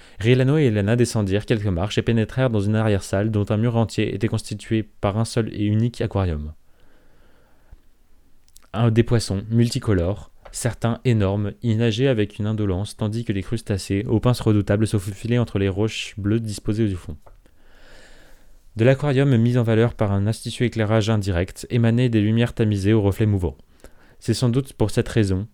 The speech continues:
mais aussi parce que son attention était captivée par la ronde des poissons, qu'Elana ne reconnut pas aussitôt l'homme qui s'était levé à leur arrivée et s'approchait d'eux.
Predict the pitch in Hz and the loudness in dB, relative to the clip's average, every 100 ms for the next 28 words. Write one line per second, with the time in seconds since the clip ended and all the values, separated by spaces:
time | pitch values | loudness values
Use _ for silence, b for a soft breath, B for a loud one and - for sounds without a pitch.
0 | - 113 107 113 - 147 - - 117 - | -2 4 4 4 0 -2 -2 0 -2 0
1 | 110 - 113 - 127 123 113 110 113 - | 0 0 -2 0 0 0 -2 -2 -4 -4
2 | 107 117 - 104 98 92 110 117 101 95 | -2 0 0 0 0 0 -2 0 -2 -2
3 | 110 104 92 101 - - 104 107 123 107 | -2 -2 -2 -6 -4 -2 2 2 4 2
4 | 98 98 110 107 127 113 - 101 117 117 | 2 0 -2 0 0 0 -2 0 2 4
5 | 104 117 110 98 104 98 98 107 101 107 | 4 4 0 -2 -4 -4 -4 -2 2 2
6 | 101 117 B B B B B - 104 104 | 2 0 B B B B B -2 2 4
7 | 117 110 101 92 - 113 120 - 120 110 | 4 2 2 2 0 -2 -2 0 0 0
8 | 76 | -2